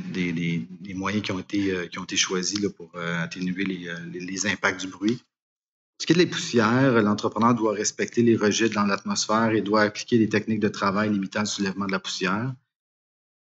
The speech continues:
En ce qui a trait à la sécurité, l'entrepreneur doit installer un dispositif d'alarme de recul à large bande sur la machinerie, à l'exception des véhicules de transport en vrac.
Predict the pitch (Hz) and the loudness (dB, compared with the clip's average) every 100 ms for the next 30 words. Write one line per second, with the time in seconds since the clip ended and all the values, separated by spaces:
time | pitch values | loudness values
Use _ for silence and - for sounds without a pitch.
0 | _ _ _ _ _ _ _ _ - - | _ _ _ _ _ _ _ _ -6 2
1 | 107 - - 113 104 - 104 - 107 101 | 2 2 4 4 6 4 2 2 2 2
2 | - 127 131 113 - - 110 120 110 107 | 2 4 6 4 0 -2 2 4 4 2
3 | 107 - 110 101 123 143 113 - 117 107 | 0 0 0 2 4 4 2 0 0 0
4 | - 117 107 110 120 117 98 101 - 117 | 0 2 2 4 6 4 4 0 0 2
5 | 120 101 101 107 107 101 107 117 110 101 | 4 2 0 0 0 0 2 0 0 -4
6 | 101 98 110 101 113 120 101 - - 113 | 0 0 2 0 2 2 0 -4 -4 0
7 | 107 98 104 98 113 107 - 98 - 104 | 2 4 2 2 2 2 0 -4 -2 0
8 | 101 90 92 107 139 - - | 0 0 0 0 -2 -8 -14